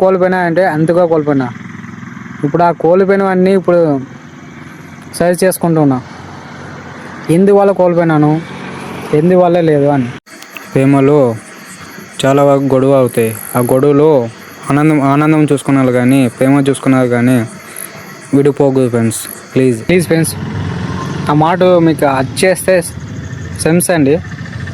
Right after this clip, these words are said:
Sorry for all of you. ఒక ఏమంటే లైఫ్లో ఇలా జరుగుతున్నాయి. ఒక్కసారి కోల్పోవద్దండి ఫ్రెండ్స్. కోల్పోయిన తర్వాత మీ కళ్ళ ముందు ఉన్నప్పుడు ఏం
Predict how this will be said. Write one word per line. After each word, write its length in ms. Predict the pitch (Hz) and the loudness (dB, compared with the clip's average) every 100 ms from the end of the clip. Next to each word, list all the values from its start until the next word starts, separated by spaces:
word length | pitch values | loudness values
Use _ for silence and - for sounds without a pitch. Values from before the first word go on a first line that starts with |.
| - - - | -12 -10 -2
Sorry 200 | 165 180 175 | 2 2 2
for 100 | 160 165 147 | 2 2 2
all 120 | 147 | 2
of 100 | 135 139 | 0 0
you. 80 | 160 - - - - | -2 -4 -14 -10 -10
ఒక 140 | - 151 151 147 | -2 2 4 4
ఏమంటే 340 | 175 185 175 208 233 220 - - - - - - - - - 127 | 2 2 2 4 2 0 -8 -10 -10 -10 -10 -10 -6 -6 -2 0
లైఫ్లో 300 | 139 165 202 202 | 0 2 2 4
ఇలా 120 | 190 175 | 2 2
జరుగుతున్నాయి. 460 | 165 160 175 160 139 147 | 0 2 2 2 2 0
ఒక్కసారి 520 | - 170 175 185 180 156 175 - - | 0 0 2 4 4 2 0 -6 0
కోల్పోవద్దండి 560 | 190 180 180 170 165 | 2 4 4 2 2
ఫ్రెండ్స్. 260 | 147 143 139 - - - - | 2 0 -2 -8 -14 -10 -6
కోల్పోయిన 400 | - 156 175 180 175 | 0 0 2 2 2
తర్వాత 280 | 160 151 147 180 147 120 - - - - | 2 2 2 2 2 -2 -8 -16 -8 0
మీ 80 | 175 180 | 0 2
కళ్ళ 140 | 175 196 | 2 2
ముందు 160 | 208 208 208 | 4 2 2
ఉన్నప్పుడు 300 | 202 185 208 190 | 2 4 4 4
ఏం 100 | 196 | 2